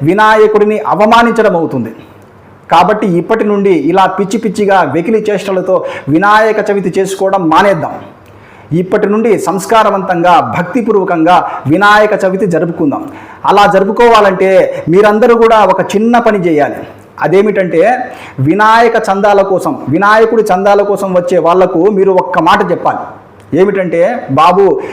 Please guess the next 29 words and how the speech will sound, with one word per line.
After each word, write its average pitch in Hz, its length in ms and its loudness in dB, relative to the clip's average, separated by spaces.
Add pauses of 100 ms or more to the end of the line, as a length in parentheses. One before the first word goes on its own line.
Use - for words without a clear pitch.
ఇక 165 160 0
మీదటి 220 400 0
నుండి 196 360 2
వినాయకుడి 202 520 2
మంటపాల్లో 180 680 0
సినిమా 214 420 -2
పాటలు, 185 500 0
ఐటమ్ 185 300 0
సాంగులను 196 440 -2
పెడతామంటే 175 720 -2 (200)
మేము 185 180 0
చందాలను 202 560 2
ఇవ్వము. 180 680 -2 (220)
ఇక 165 140 0
మీదట 208 320 2
వినాయకుడి 208 580 2
మంటపాల్లో 185 800 2 (240)
గణపతి 202 320 2
శ్లోకాలు, 190 840 0 (200)
భక్తి 185 320 -2
పాటలు, 190 600 0 (220)
అథర్వ 226 340 0
శీర్ష 226 260 -2
మంత్రాలను 196 540 0
పెడితేనే 190 640 0 (160)
మేము 202 200 -2
చందాలను 202 540 2
ఇస్తామని 196 440 -2
చెప్పండి." 196 460 -2